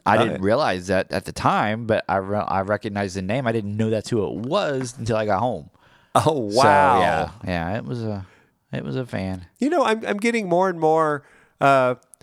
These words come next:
Speaker 2: recognition. Like at Walmart, I'll be going down the aisle and, and somebody
Speaker 1: Yeah,
Speaker 2: say, "Hi,
Speaker 1: me
Speaker 2: Rando."
Speaker 1: too.
Speaker 2: Like, hey, I love it. The, uh,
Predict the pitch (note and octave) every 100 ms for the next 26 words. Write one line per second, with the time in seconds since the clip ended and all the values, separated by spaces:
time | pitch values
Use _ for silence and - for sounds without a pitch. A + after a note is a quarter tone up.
0 | _ _ _ - F3 G3 F3+ D3 F#3 -
1 | A#2 F#2+ A2 A2+ G2+ G#2+ B2+ D#3+ F3+ G3
2 | G3+ - C#3+ F3+ C3+ B2+ C3+ C3 B2 B2
3 | E3 C#3 B2+ A#2+ - C3 D#3+ E3+ E3 E3
4 | D#3+ B2 C#3 A3+ F3+ E3 E3+ G#3 G#3 A2
5 | C#3+ - - - - - - G3+ C4+ F#3
6 | C4+ B3+ C4+ G3+ C3 D3+ - C#3+ B2+